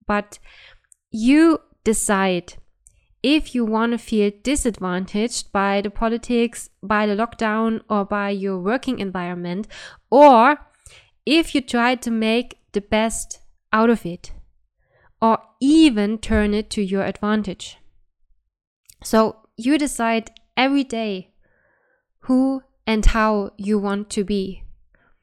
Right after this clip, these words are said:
And that means that you have one hundred percent responsibility for your own life.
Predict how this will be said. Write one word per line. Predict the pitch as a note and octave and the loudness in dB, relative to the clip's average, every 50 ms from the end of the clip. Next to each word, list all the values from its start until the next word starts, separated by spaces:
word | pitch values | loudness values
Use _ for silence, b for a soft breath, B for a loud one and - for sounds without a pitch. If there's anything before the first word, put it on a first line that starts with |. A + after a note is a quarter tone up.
| _ _ _ _ _ _ _ _ _ _ _ _ _ _ - | _ _ _ _ _ _ _ _ _ _ _ _ _ _ -2
And | G#3+ A3 A3+ A3 | 0 0 2 0
that | G#3+ G#3+ - | -2 -2 -2
means | A#3 B3+ C#4+ D4 C#4 B3+ - - | -2 0 2 2 0 0 -2 -4
that | - A3+ A3 G#3+ G#3+ - | -2 0 0 0 -2 -4
you | G#3+ G#3+ | -6 -6
have | G3+ - - A#3+ A3+ A3 A3 G#3+ - _ _ | -4 -2 -2 0 0 0 -2 -4 -10 _ _
one | - G#3+ A3+ A#3+ C4 C#4 C#4 A#3+ | -8 -4 -2 0 0 0 0 0
hundred | - A3+ A3+ A#3 A#3+ - A#3+ A#3 - - | 0 0 -2 -2 -4 -4 -8 -8 -8 -8
percent | - G#3+ G#3 - - A#3+ A3+ A#3 B3 A3 | -10 -10 -8 -4 -2 -2 0 -2 -2 -4
responsibility | F#3+ G3 - - F3+ F3 F#3 - F#3 - - F#3+ F#3+ G3+ G3+ - - - - - F#3+ _ _ _ _ _ _ _ _ _ _ _ _ | -8 -10 -10 -10 -10 -10 -10 -12 -14 -12 -10 -8 -6 -8 -8 -10 -12 -14 -14 -14 -16 _ _ _ _ _ _ _ _ _ _ _ _
for | - - A3+ A3 G#3+ G#3 | -4 0 2 2 2 2
your | G3 G3 G3 F#3+ - - | 0 -2 -4 -4 -4 -4
own | G3 F#3+ F#3 F3+ | -4 -4 -4 -4
life. | F#3 F#3+ F3+ - - - - | -4 -6 -6 -8 -10 -14 -20